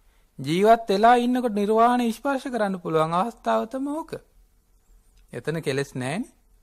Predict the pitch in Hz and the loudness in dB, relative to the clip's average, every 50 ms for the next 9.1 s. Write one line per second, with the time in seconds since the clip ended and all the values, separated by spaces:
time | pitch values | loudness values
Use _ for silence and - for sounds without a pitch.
0 | _ _ _ _ _ _ _ _ _ _ _ _ _ _ - 139 139 156 151 151 | _ _ _ _ _ _ _ _ _ _ _ _ _ _ -10 -6 -4 -2 -2 -2
1 | 156 160 156 165 170 208 269 254 - 240 214 196 - 190 156 151 143 143 143 143 | -2 0 0 2 2 2 2 2 0 0 0 0 2 2 2 4 2 2 -2 -6
2 | - _ _ _ _ - - - 180 175 175 165 156 151 151 147 143 147 151 151 | -12 _ _ _ _ -8 -6 -4 -4 -2 0 0 2 2 2 0 0 -2 -4 -6
3 | 151 147 143 147 165 180 175 160 175 170 165 165 165 165 160 160 - _ _ _ | -4 -4 -4 -4 -4 -6 -6 -6 -6 -6 -4 -4 -4 -4 -6 -8 -12 _ _ _
4 | _ - 165 170 165 - 170 175 190 202 202 196 - - 185 180 196 196 190 180 | _ -6 -6 -4 -2 -2 0 0 0 -2 -4 -4 -4 -4 -2 2 2 2 2 0
5 | 180 190 202 196 180 165 - 165 170 190 208 220 220 220 208 208 214 214 214 208 | 0 0 0 -2 -2 -2 -2 -2 0 0 0 -2 -2 -2 -2 -2 -2 -4 -6 -4
6 | - 208 196 196 202 202 196 185 180 196 226 254 262 208 131 - - - _ _ | -6 -4 -2 0 0 0 0 -2 -2 -2 -2 -2 -2 -2 -4 -4 -6 -14 _ _
7 | _ _ _ _ _ - - 151 151 170 170 - 175 170 170 165 160 151 151 156 | _ _ _ _ _ -6 -4 -2 -2 -2 -4 -6 -8 -6 -6 -4 -4 -4 -4 -4
8 | 151 147 143 - 156 151 147 156 151 160 156 151 151 151 147 147 147 143 143 147 | -4 -6 -6 -4 -4 -6 -6 -6 -8 -8 -8 -6 -6 -6 -8 -6 -6 -6 -6 -6
9 | 143 | -6